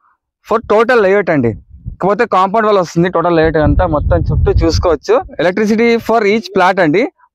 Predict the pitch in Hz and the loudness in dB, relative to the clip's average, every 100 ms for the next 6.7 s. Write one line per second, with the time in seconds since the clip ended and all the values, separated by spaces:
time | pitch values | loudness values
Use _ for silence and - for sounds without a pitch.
0 | 147 185 214 220 - _ - 156 180 208 | -2 0 0 -2 -6 _ -4 -2 0 -2
1 | 190 180 175 170 311 - - _ - 156 | 0 -2 0 0 -2 -6 -20 _ -2 0
2 | 214 220 214 196 214 185 247 415 _ - | 2 0 -2 0 -2 0 -2 -4 _ -20
3 | _ _ 190 233 - 185 175 190 160 147 | _ _ -2 -2 -2 0 0 2 0 0
4 | 285 - _ _ - - - - - 123 | -2 -6 _ _ -14 0 0 0 -4 -2
5 | 165 208 196 202 202 214 202 208 254 403 | 0 0 0 0 0 0 0 0 0 -2
6 | - - 117 175 214 233 285 | -8 -8 -2 0 2 0 -2